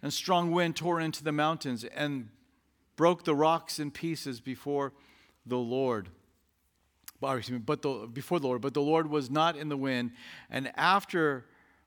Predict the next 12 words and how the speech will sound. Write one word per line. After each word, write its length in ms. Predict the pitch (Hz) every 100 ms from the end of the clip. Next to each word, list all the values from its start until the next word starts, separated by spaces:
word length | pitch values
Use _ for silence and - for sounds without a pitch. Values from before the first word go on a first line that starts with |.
| -
the 80 | 139
wind, 360 | 139 139 139
an 200 | 127 143
earthquake, 580 | 127 156 170 - 139 123
but 160 | 135 113
the 80 |
Lord 440 | 135 143 151 151 143 - - -
was 260 | 131 117
not 380 | 123 135 135 139 - _ _ _
in 420 | 127 123 120 117 - _ _
the 300 | 113 123 117
earthquake. 920 | 110 123 127 - - 113 95 95 -